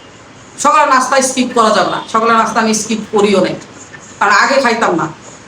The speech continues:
এখন ডায়েটে আইসা আমি সকালের নাস্তাটা ধরছি। ভারী খাবার খাইতে পারবো না। তারপর খাইছি হচ্ছে, এ, দুইটা, আহ, ডিম সিদ্ধ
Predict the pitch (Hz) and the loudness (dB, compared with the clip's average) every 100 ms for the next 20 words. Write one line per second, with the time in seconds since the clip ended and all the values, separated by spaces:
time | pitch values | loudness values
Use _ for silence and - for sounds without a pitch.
0 | - 208 226 226 208 208 269 269 285 370 | -8 -2 0 2 0 2 2 2 2 0
1 | - - - - - 190 - 220 214 196 | -2 -8 -18 -20 -8 -6 -2 -2 0 0
2 | 180 185 180 175 190 - - - - - | 0 0 -2 0 0 -2 -6 -16 -20 -20
3 | - - - - - - - - - - | -20 -20 -20 -20 -20 -20 -20 -20 -20 -8
4 | - 254 - 302 262 208 180 160 156 - | -2 0 2 2 2 2 0 -2 -4 -6
5 | - 349 359 - - - - - - 226 | -12 -12 -14 -14 -20 -20 -20 -20 -6 0
6 | 269 349 339 285 - - - - - - | 0 0 0 -2 -4 -8 -14 -20 -20 -20
7 | - - - - 403 403 - - 233 262 | -20 -20 -20 -14 -10 -10 -10 -6 0 0
8 | 269 302 294 - 359 - - 554 554 - | 0 0 0 0 0 -2 -4 -4 -4 -8
9 | - 453 - - - - 190 190 180 175 | -10 -8 -10 -12 -18 -4 0 2 4 2
10 | 170 170 - 233 254 247 240 233 - 196 | 2 -6 -4 0 2 4 4 2 0 0
11 | 185 180 170 170 170 - - - - - | 2 2 0 -2 -6 -10 -14 -16 -20 -14
12 | 180 247 277 - - 254 214 262 311 | 0 2 2 -2 0 0 2 2 2